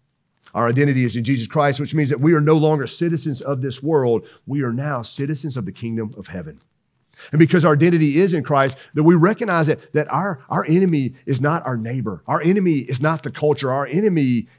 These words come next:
is not other people. Our enemy is Satan and the demonic spiritual forces that we see in this world. So then as this, as believers with our identities firmly rooted in Jesus Christ,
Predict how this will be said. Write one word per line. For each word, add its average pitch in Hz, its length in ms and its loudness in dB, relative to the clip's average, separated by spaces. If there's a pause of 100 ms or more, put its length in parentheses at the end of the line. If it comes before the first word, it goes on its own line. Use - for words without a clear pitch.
is 123 200 -6
not 151 280 -4
other 117 220 -6
people. 110 480 -6 (180)
Our 143 180 -12
enemy 117 500 -4 (260)
is - 100 -18
Satan 98 640 -8 (240)
and 104 100 -8
the 104 60 -6
demonic 120 480 -4
spiritual 123 380 -6
forces 113 420 -10
that 101 120 -12
we 104 100 -10
see 101 340 -10
in 90 80 -12
this 90 180 -16
world. 80 340 -16 (3000)
So 165 140 2
then 156 160 6
as 147 140 2
this, 165 380 4
as 147 140 -4
believers 156 640 4
with 139 160 0
our 139 140 4
identities 156 440 0
firmly 165 320 0
rooted 151 280 2
in 135 120 -4
Jesus 139 280 -4
Christ, 104 520 -6